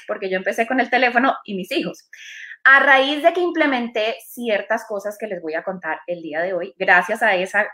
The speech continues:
comentario que mi hija, mi hija hizo, hoy puedo decir que tengo, eh, un negocio estable, que estoy feliz, que no estoy estresada y que constantemente estoy súper intencional con las cosas que estoy haciendo durante el día.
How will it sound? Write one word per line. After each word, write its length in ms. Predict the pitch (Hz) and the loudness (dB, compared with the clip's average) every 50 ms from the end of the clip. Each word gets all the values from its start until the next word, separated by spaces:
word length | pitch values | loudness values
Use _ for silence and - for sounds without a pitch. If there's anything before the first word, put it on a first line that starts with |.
| - | -4
comentario 540 | - 254 240 226 226 226 208 196 220 226 226 | -2 0 0 2 4 4 4 4 4 2 0
que 80 | 254 226 | 0 0
mi 220 | 226 196 180 170 | -2 -2 -4 -6
hija, 260 | 170 - 196 208 208 - 214 | -4 0 0 2 0 0 -4
mi 180 | 208 196 196 | -6 -6 -4
hija 180 | 196 233 240 240 | 0 2 4 4
hizo, 340 | 233 226 226 - 226 220 - | 2 0 -2 0 -2 0 4
hoy 180 | 226 233 233 233 233 | 4 6 6 4 4
puedo 160 | 240 240 247 | 0 0 0
decir 400 | 233 208 - - 226 220 233 277 - - - - - - - - | 0 -2 -4 -6 -4 -4 -4 -6 -8 -14 -18 -18 -20 -20 -10 -4
que 140 | - 220 | -4 -4
tengo, 520 | 214 214 208 208 196 196 202 214 220 - - | -2 0 -2 -2 2 4 6 6 6 6 4
eh, 260 | 214 214 208 196 190 - 208 | 0 0 0 2 0 0 -2
un 120 | 214 208 | -2 -2
negocio 360 | 214 214 202 196 202 - 196 | 0 0 2 0 0 0 -4
estable, 680 | 196 - - - 302 294 302 294 285 294 294 277 277 269 - | -6 -4 2 6 8 10 10 10 8 6 4 2 2 0 -2
que 60 | 226 | -10
estoy 260 | 226 - 208 190 196 | -10 -8 -10 -10 -8
feliz, 480 | - 196 185 202 208 247 277 269 269 - | -6 -6 -6 -6 -6 -8 -8 -8 -8 -8
que 100 | 247 220 | -8 -8
no 60 | 208 | -10
estoy 180 | - - 196 | -10 -10 -12
estresada 680 | 202 220 - 220 196 190 - 262 240 233 226 240 262 - - - - _ _ - | -12 -12 -10 -8 -10 -4 2 6 8 10 10 8 8 4 0 -12 -18 _ _ -8
y 140 | 269 262 | -6 -4
que 120 | 262 233 233 | -2 -2 -2
constantemente 1120 | 254 233 254 - - 233 233 233 233 269 277 269 269 262 254 262 262 - 277 269 - - | -2 -4 -4 -2 0 2 2 2 0 -2 -2 -2 -2 -2 -4 -4 -2 -2 -2 -2 -2 -4
estoy 540 | 233 233 - - - 226 214 208 208 - - | -6 -8 -8 -8 -6 -4 -2 -2 -4 -6 -8
súper 420 | - - - 277 262 262 262 262 | -12 -10 -8 -6 -2 2 2 2
intencional 760 | 269 269 262 226 220 226 - 202 190 190 190 190 180 196 226 - | 2 0 -2 -2 -4 -4 -6 -8 -6 -2 0 0 0 0 -2 -2
con 140 | - 226 226 | -4 -4 -2
las 160 | 202 202 - | -4 -6 -6
cosas 260 | - 175 180 196 196 - | -6 -6 -6 -6 -8 -10
que 60 | 214 | -14
estoy 240 | 208 - - 165 175 | -14 -10 -8 -6 -6
haciendo 400 | 185 - 190 180 185 196 170 202 | -6 -6 -6 -6 -2 -2 -2 -2
durante 380 | 208 202 185 175 160 160 151 | 0 0 0 0 -2 -4 -10
el 100 | 147 147 | -12 -12
día. 220 | - 160 - _ | -10 -12 -12 _